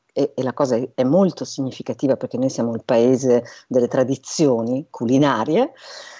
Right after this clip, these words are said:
è passata l'idea che appunto, per esempio, la carne non può essere più prodotta così, che bisogna cambiare. Però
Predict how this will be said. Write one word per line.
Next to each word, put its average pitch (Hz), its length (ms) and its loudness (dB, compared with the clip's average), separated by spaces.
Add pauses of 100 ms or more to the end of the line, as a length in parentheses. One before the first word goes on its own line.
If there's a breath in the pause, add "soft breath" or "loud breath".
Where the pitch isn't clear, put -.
(120 loud breath)
è 208 140 2
passata 226 460 0
l'idea 175 640 0
che 165 420 -2
appunto, 151 540 -6
per 160 200 0
esempio, 170 440 2
la 147 160 0
carne 160 520 0
non 151 120 -4
può 147 160 -6
essere 147 280 -6
più 156 140 -10
prodotta 143 560 -4
così, 175 340 2
che 240 140 4
bisogna 160 380 2
cambiare. 139 640 -2
Però 269 320 2